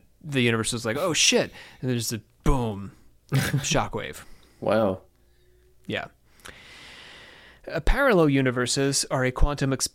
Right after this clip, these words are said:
Speaker 1: expansion on the multiverse, suggesting that a universe can exist in multiple states at the same time. Physicists suspect that these forces and their relation to each other may be unique to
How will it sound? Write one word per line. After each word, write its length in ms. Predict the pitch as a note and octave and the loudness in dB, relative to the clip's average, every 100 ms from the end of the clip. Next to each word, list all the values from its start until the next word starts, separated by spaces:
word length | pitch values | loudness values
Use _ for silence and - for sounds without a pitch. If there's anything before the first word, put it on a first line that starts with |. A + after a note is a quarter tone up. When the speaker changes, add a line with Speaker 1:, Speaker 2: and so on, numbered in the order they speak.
| - | -8
Speaker 1:
expansion 600 | C3 - B2+ B2 C3 C3 | -6 -2 -2 0 -2 -2
on 140 | A#2+ A2+ | -4 -4
the 60 | |
multiverse, 560 | B2 A3+ - B2+ A2+ A#2 | -2 -4 -4 -4 -2 -2
suggesting 480 | D3+ C#3+ B2+ D#3 C#3 | -2 -2 0 0 0
that 120 | B2+ | 0
a 20 | |
universe 400 | C3 C3+ B2 A#2 | 0 0 0 -4
can 280 | - F#3 A#3 | -4 -4 -2
exist 400 | E3+ C#3+ C3+ - | -2 -2 -2 -2
in 120 | D3+ | -2
multiple 380 | B2+ B2 C#3 C#3+ | -2 -2 -4 -4
states 320 | - A2 A2+ | -4 -4 -4
at 120 | - - | -6 -4
the 80 | |
same 320 | B2+ G2 C2 - | -4 -4 -8 -12
time. 540 | - F3+ A2+ G1+ E3+ - - - - | -4 -2 -2 -6 -14 -12 -12 -12 -12
Physicists 480 | - B3+ C4 - D#3+ | -6 -4 -2 -2 -2
suspect 560 | C#3 B2 - - C#3+ - | 0 0 0 -2 -6 -6
that 160 | A#2+ - | -6 -2
these 220 | C3 - | -2 -2
forces 540 | - C#3 A#2+ C#3 C#3 - | -2 -2 0 -2 -4 -4
and 260 | C3+ B2 | -4 -2
their 180 | B2 A2+ | -2 -2
relation 500 | A#2 A2+ A#3+ A#3+ D#3 | -2 -2 -2 0 -2
to 140 | - B2 | -2 -2
each 160 | A#2+ | -2
other 240 | B3 D#3+ B2+ | -4 -4 -4
may 180 | C3+ | -4
be 140 | C3+ C#3 | -2 -2
unique 540 | C3+ C3+ A2+ G#2+ - | 0 0 0 -4 -6
to 260 | - C3 | -4 -4